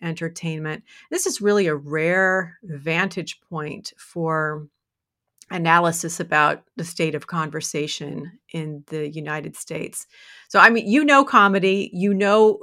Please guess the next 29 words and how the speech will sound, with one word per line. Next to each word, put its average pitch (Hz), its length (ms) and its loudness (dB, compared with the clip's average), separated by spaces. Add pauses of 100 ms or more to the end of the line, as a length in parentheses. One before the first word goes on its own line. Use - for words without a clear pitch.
it, 196 220 0
you 196 220 0
know 196 120 2
about 180 200 2
its 170 140 -6
role 170 840 2
in 165 580 -4 (120)
American 165 600 -4
life. 156 540 -6 (480)
So 196 280 2
in 202 220 -2
another, 226 640 4 (500)
uh, 170 320 0
Wall 175 220 4
Street 175 300 -4
Journal 165 300 -2
opinion 156 440 -6
piece, - 480 -6
it, 175 140 -4 (160)
it 185 140 -2
is 170 140 -6
titled, 165 600 -2 (280)
"Is 247 280 2
the 233 100 2
Joke 175 600 -4 (340)
on 156 520 -6
Biden?" 190 560 -4 (560)
Um, 165 320 0
why, 190 840 2